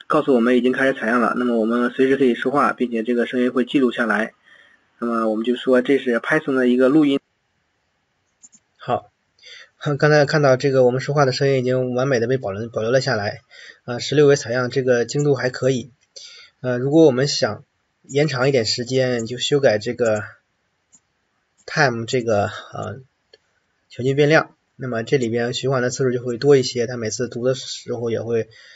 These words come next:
时间也会长一点，那么你录的时间就会长一点。呃，那么这里呢，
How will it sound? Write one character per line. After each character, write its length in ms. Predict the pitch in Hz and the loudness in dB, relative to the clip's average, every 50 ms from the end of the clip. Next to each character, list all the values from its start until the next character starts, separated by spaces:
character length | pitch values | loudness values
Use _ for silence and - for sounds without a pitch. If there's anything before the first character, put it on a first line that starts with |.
| - _ | -20 _
时 140 | - - 123 | -10 -4 0
间 160 | 123 139 143 | 2 2 4
也 80 | 131 113 | 2 2
会 140 | 127 127 127 | 0 -2 -4
长 240 | - - 117 120 | -4 -6 -6 -2
一 40 | 131 | 0
点， 200 | 127 110 101 113 | 0 0 0 -2
那 40 | 117 | -4
么 120 | 117 113 | -6 -6
你 160 | 113 113 113 113 | -6 -6 -6 -4
录 100 | 135 135 | -4 -4
的 80 | 127 | -4
时 80 | 113 113 | -4 -4
间 160 | 123 120 120 | -6 -6 -4
就 80 | 123 120 | -4 -4
会 80 | 120 | -4
长 220 | 117 - 113 110 123 | -6 -6 -8 -6 -6
一 20 | |
点。 180 | 120 113 - - _ _ _ _ _ _ - - - - _ _ _ _ _ _ | -6 -6 -6 -10 _ _ _ _ _ _ -20 -20 -20 -20 _ _ _ _ _ _
呃， 280 | - 120 120 120 117 113 | -10 -8 -6 -6 -4 -4
那 120 | 123 139 139 | -2 -2 0
么 160 | 131 123 120 | 0 0 0
这 140 | - - 160 | 0 0 0
里 120 | 139 117 | 0 0
呢， 280 | 110 117 117 117 110 | 0 0 -2 -2 -2